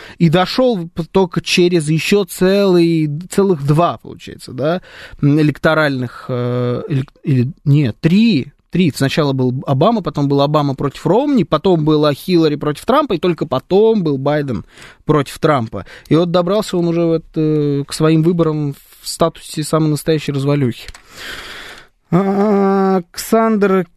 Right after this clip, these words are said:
Кедр пишет: «Скоро всей вашей Америке кирдык». Ну, это я не знаю, кирдык или не кирдык, но наблюдать за этим, конечно, грустно.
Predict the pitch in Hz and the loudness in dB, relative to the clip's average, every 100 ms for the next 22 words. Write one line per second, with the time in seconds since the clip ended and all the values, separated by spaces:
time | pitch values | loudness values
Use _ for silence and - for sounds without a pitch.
0 | - 220 202 175 - 175 - - 220 202 | -4 0 2 0 -2 -4 -4 0 0 0
1 | - 214 190 175 180 170 170 156 160 143 | 0 0 2 0 2 2 2 -2 -6 0
2 | 170 156 131 165 247 247 220 214 226 247 | 0 0 -2 -2 -2 0 2 4 2 4
3 | 339 233 - 147 143 131 139 139 160 151 | 2 2 0 0 0 0 2 2 0 -2
4 | 131 - 147 196 202 196 190 196 214 180 | -2 -2 0 2 2 2 2 2 2 0
5 | 180 175 160 165 170 170 160 117 76 | -2 -2 -2 -2 0 0 0 -2 -10